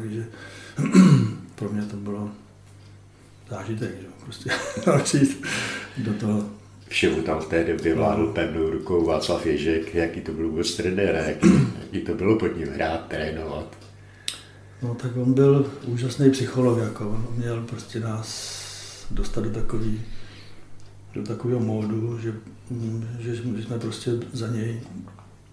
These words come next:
Speaker 1: makali, prostě položili bychom všechno za něj, jo, takže hlavně to měl srovnaný a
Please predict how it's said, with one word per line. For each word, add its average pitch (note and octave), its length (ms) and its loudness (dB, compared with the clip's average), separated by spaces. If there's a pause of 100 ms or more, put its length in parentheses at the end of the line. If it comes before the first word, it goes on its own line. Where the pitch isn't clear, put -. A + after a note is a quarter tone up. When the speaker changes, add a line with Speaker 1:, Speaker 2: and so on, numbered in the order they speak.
(140)
Speaker 1:
makali, A2 400 -2
prostě G#2+ 300 -8
položili G#2 380 -4
bychom G#2+ 340 -4
všechno G#2 320 -12 (720)
za A2+ 160 -8
něj, G#2 200 -6
jo, G#2+ 200 -10
takže G#2+ 340 -10 (1000)
hlavně A#2 220 -2
to - 120 -4
měl A#2 160 0
srovnaný A2 640 -2
a G#2+ 60 -4